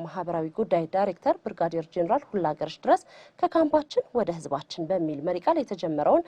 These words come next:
እንቅስቃሴ መሰረት በማድረግ ሰራዊታችን በሄደበትና በሚያልፍበት ቦታ ሁሉ ማህበረሰቡን በመደገፍ ከራስ በፊት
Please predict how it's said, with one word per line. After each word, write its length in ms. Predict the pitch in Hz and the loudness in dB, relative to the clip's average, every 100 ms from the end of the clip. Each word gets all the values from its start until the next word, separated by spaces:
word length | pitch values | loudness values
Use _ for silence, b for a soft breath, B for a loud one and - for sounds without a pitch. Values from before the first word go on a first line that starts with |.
| B B - | B B 0
እንቅስቃሴ 720 | 320 311 311 - 247 330 349 | 2 2 -4 0 -2 0 -4
መሰረት 400 | 226 202 151 - | -4 -6 -8 -4
በማድረግ 440 | 175 160 151 330 | -2 0 0 -2
ሰራዊታችን 640 | - 202 202 226 226 - 403 | 0 0 0 -2 -6 -2 0
በሄደበትና 640 | 240 185 143 - - 180 294 | 0 0 -2 -4 -6 -2 -2
በሚያልፍበት 680 | 339 226 190 156 - 139 147 - | 0 0 0 -2 -6 -10 -10 -4
ቦታ 200 | 190 196 | -4 -2
ሁሉ 180 | 160 190 359 B B B - | -2 -2 -4 B B B 2
ማህበረሰቡን 680 | 302 302 269 262 269 349 294 | 4 4 2 2 0 0 2
በመደገፍ 640 | 196 175 156 156 277 320 - | 2 2 -2 0 0 0 -2
ከራስ 320 | - 165 208 | -2 -2 -2
በፊት 320 | 208 214 - | -4 -4 -8